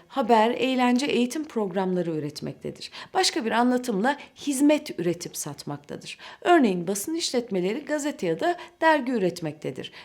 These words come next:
Gazetelerde kitle iletişim araçlarının temel işlevleri olan eğitim,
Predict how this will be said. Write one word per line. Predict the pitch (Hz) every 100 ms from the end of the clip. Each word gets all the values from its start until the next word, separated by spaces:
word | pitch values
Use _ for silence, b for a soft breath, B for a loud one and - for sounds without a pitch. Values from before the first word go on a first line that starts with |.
| B
Gazetelerde | 339 294 311 202 160 151 240
kitle | 254 - 254
iletişim | 226 233 - 262
araçlarının | - 190 175 - 165 160 156
temel | 180 175 226
işlevleri | 285 - 247 196 185
olan | 156 143 160 196 B B -
eğitim, | 254 247 - 170